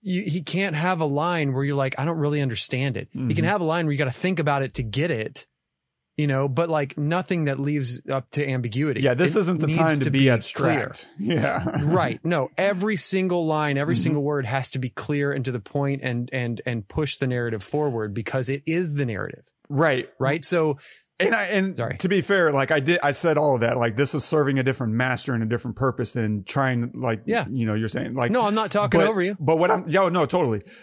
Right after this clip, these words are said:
Speaker 2: But I would say the distinction would be, even if you rewrote in the same style, I don't think any of these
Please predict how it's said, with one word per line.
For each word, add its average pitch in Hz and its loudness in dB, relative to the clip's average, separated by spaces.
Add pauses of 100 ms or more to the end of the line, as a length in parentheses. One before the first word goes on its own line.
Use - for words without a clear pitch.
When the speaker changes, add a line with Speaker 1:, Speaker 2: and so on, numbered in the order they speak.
(160)
Speaker 2:
But 147 2
I 147 4
would 170 2
say 180 2
the 151 2
distinction 151 0 (200)
would 147 0
be, 143 4
even 180 0
if 165 -2
you 151 2
rewrote 135 2 (440)
in 143 2
the 135 2
same 147 0
style, 135 -2 (380)
I 139 2
don't 160 0
think 160 0
any 165 2
of 143 4
these 123 0